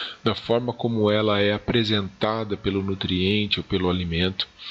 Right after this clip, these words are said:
ela vai determinar, ela precisa ser, é, catabolizada, né? Ela precisa ser toda preparada, ela precisa envolver um processo digestório pra quê? Pra essa glicose, que é a, a, a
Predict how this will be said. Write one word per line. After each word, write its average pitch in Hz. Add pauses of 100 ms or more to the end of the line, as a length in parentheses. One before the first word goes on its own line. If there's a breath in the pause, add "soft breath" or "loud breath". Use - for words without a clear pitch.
(520 loud breath)
ela 113
vai 120
determinar, 113
ela 104
precisa 110
ser, 120 (500 loud breath)
é, 117 (160)
catabolizada, 139 (120)
né? 90
Ela 110
precisa 107
ser 104 (160)
toda 143
preparada, 107
ela 98
precisa 123
envolver 107
um 98
processo 98
digestório 98
pra -
quê? 78
Pra -
essa 160
glicose, 98
que 117
é 120 (200)
a, 95
a, 98 (360)
a -